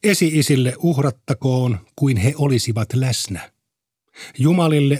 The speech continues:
uhrattakoon, kuin ne olisivat läsnä." Mestari sanoi,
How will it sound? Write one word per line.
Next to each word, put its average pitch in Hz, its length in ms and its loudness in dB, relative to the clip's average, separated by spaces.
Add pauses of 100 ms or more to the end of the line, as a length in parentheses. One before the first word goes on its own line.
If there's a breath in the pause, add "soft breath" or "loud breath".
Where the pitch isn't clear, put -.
uhrattakoon, 127 880 -2
kuin 127 420 0
ne 135 160 0
olisivat 117 540 -2 (100)
läsnä." 107 480 -8 (1500)
Mestari 123 400 -2
sanoi, 92 460 -8